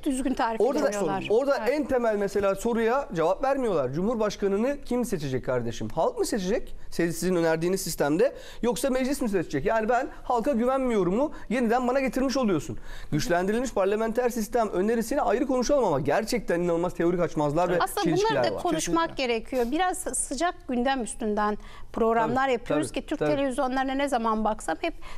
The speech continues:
Speaker 1: sıcak gündem ve biraz "O ona öyle dedi, bu buna böyle dedi." konuşuluyor.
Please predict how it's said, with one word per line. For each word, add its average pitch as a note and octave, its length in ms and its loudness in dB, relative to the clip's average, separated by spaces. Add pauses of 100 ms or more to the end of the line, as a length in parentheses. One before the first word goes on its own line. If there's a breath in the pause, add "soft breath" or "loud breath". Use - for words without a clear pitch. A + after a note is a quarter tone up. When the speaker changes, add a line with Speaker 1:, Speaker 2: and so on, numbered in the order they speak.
Speaker 1:
sıcak D#4 480 0
gündem C4+ 440 2
ve C#4 120 0
biraz C#4 280 0
"O B3+ 40 0
ona C#4 360 2
öyle C4 320 2
dedi, C4 280 0
bu B3+ 120 0
buna C4+ 240 0
böyle B3+ 340 2
dedi." A3+ 160 2 (220)
konuşuluyor. A3 680 2